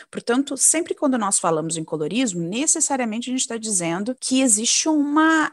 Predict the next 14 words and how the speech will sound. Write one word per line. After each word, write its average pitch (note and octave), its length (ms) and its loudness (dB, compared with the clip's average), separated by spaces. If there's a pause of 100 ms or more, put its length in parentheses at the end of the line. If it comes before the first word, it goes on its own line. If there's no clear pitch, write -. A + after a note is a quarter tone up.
uma A#3+ 260 4
ideia, G3+ 640 4
uma F3 140 -2
ideologia G3 920 2
de G3+ 100 -2
superioridade E3 880 -2
racial F#3 600 0
que G4+ 160 6
foi C4 300 4
criada F#3+ 560 2
nesses D#3+ 260 0
processos D#3 580 -4
de E3+ 100 -4
colonização, F3 920 0